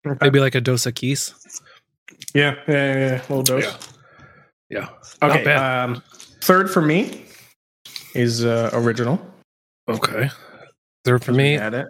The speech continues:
Speaker 2: off
Speaker 1: He's
Speaker 2: brand.
Speaker 1: betrayed it. Ooh. I don't know. I mean, I'm, I'm kinda jealous now. You got more meat in your mouth with that one.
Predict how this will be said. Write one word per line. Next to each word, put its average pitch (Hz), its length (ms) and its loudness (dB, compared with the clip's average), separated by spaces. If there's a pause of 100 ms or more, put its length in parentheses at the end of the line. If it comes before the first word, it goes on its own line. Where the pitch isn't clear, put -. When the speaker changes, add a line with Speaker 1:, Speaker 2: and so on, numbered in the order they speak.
Speaker 2:
off 143 240 4
Speaker 1:
He's 117 80 -4
Speaker 2:
brand. 156 380 4
Speaker 1:
betrayed 120 220 -6
it. 98 140 -10 (460)
Ooh. 113 200 -4 (1040)
I - 80 2
don't 143 140 2
know. 139 60 2
I 120 140 -2
mean, 127 320 -2
I'm, 127 160 0 (120)
I'm 131 160 -2
kinda 156 240 2
jealous 180 360 0
now. 113 100 0
You 110 100 -2
got 117 160 0
more 131 160 0
meat 127 160 0
in 170 40 0
your 143 100 0
mouth 110 200 -4
with 107 100 -12
that 127 160 -2
one. 110 180 -6